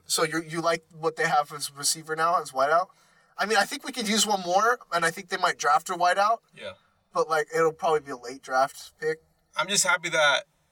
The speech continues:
Speaker 2: you know, that they're, they're not ha-, they're not as scared to drop. So all the drops that were happening just
Speaker 1: Yeah.
Speaker 2: in clear space and everything, like, they're finally seeing, like, "Okay, we don't have people that need to stay."
Speaker 1: Yeah, and,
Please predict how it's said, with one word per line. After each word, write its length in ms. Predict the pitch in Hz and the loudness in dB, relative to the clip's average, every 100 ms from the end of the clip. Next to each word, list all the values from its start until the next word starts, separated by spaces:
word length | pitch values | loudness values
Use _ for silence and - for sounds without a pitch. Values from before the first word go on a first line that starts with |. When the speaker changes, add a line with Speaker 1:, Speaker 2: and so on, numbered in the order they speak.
| _ _ - | _ _ -6
Speaker 2:
you 80 | |
know, 100 | 147 | -4
that 160 | 139 131 | -4 -4
they're, 180 | 139 139 | -2 -2
they're 240 | 139 135 | 0 0
not 220 | 139 - | 2 0
ha-, 220 | - - - | 2 -2 -2
they're 140 | 131 | -6
not 220 | 135 127 117 | -2 0 0
as 80 | - | -4
scared 300 | - 127 117 | -6 -10 -10
to 80 | |
drop. 380 | 104 - 117 - | -10 -4 -4 -4
So 120 | - | -10
all 300 | 117 110 123 | -6 2 2
the 80 | 127 | 2
drops 300 | 123 117 117 | -2 -2 -2
that 100 | 123 | -6
were 80 | 117 | -6
happening 300 | 120 - 113 | -6 -8 -6
just 120 | 160 | 0
Speaker 1:
Yeah. 80 | 139 | 0
Speaker 2:
in 40 | 113 | 0
clear 100 | 131 | -6
space 280 | - 127 131 | -10 -10 -8
and 100 | 131 | -10
everything, 220 | 131 135 | -10 -12
like, 160 | 127 | -12
they're 100 | 127 | -10
finally 380 | - 135 143 143 | -4 0 0 -2
seeing, 340 | 131 135 135 131 | -8 -8 -12 -10
like, 180 | 117 117 | -10 -12
"Okay, 420 | _ - 123 110 | _ -14 -12 -12
we 100 | 120 | -18
don't 320 | 117 127 127 - | -10 -8 -8 -8
have 200 | 117 - | -12 -12
people 220 | 131 - | -20 -10
that 140 | 110 104 | -10 -10
need 200 | 113 - | -16 -18
to 80 | 98 | -18
stay." 340 | - 101 - - | -16 -16 -16 -6
Speaker 1:
Yeah, 320 | 180 175 - | 2 4 4
and, 140 | 165 | 2